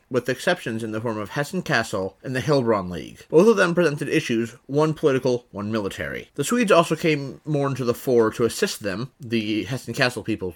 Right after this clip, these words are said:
specifically, in the Hilbron League, though that came to less than a success once the forces were needed elsewhere and the Hessen Cassel forces had to retreat.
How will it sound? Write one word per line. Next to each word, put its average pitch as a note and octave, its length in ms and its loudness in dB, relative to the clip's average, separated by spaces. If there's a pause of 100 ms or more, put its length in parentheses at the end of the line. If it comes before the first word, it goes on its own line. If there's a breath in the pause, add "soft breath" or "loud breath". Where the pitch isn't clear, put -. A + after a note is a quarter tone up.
specifically, F#2 580 -6
in F#2 80 -8
the F2+ 60 -10
Hilbron F#2+ 360 -4
League, F2+ 300 -8
though D3+ 160 8
that F3+ 340 6
came E3+ 360 -2
to E3 100 -2
less D#3 240 2
than C#3+ 220 -6
a C3 80 -2
success E3 520 -2
once C3+ 220 -4
the C3+ 140 -2
forces C3 340 -4
were A#2 80 -4
needed A2 240 0
elsewhere D3 580 2
and A#2 420 -2
the B2+ 340 2
Hessen D3 260 -2
Cassel C3+ 300 0
forces B2 240 -2
had A2+ 140 0
to A2 80 -2
retreat. - 520 -8